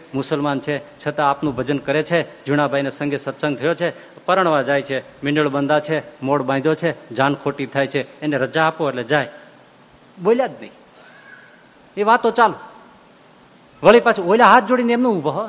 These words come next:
નહીંતર બીજો વરરાજો હોય તો વયો જાય. હે, સ્વામીજી નથી પડી તો અમારે નથી પડી.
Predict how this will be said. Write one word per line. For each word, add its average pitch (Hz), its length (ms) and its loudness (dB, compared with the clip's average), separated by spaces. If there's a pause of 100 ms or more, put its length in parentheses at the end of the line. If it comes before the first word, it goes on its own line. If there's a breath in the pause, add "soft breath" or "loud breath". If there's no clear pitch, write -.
નહીંતર 175 300 0
બીજો 190 300 2
વરરાજો 202 400 4
હોય 202 140 4
તો 202 160 0
વયો 214 220 2
જાય. 120 140 -6 (1500)
હે, 139 160 -8 (360)
સ્વામીજી 202 340 4
નથી 196 240 2
પડી 202 220 2
તો 180 80 2
અમારે 208 280 4
નથી 196 220 -2
પડી. 127 240 -4